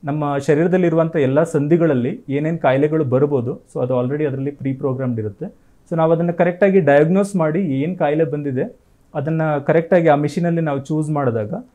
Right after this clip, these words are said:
ಆ ಮೆಷಿನ್ ಅದಕ್ಕೆ ತಕ್ಕಂತೆ adjust ಆಗುತ್ತೆ. ಆ ಎಷ್ಟು ಫ್ರೀಕ್ವೆನ್ಸಿನಲ್ಲಿ ಕಿರಣಗಳನ್ನ pass ಮಾಡಬೇಕು, ಆ machine robotic machine ಆಗಿರೋದ್ರಿಂದ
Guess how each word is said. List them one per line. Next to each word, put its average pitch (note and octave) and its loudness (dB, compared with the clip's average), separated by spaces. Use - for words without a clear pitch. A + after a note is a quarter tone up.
ಆ C3+ -2
ಮೆಷಿನ್ C#3+ 2
ಅದಕ್ಕೆ E3+ -2
ತಕ್ಕಂತೆ F3 -2
adjust D3 -2
ಆಗುತ್ತೆ. C#3 -4
ಆ C3 -8
ಎಷ್ಟು C3 -4
ಫ್ರೀಕ್ವೆನ್ಸಿನಲ್ಲಿ D#3+ -2
ಕಿರಣಗಳನ್ನ C#3+ -2
pass C3 -4
ಮಾಡಬೇಕು, B2 -6
ಆ B2+ -12
machine C3 -4
robotic C3 -4
machine C#3 -8
ಆಗಿರೋದ್ರಿಂದ C3+ -2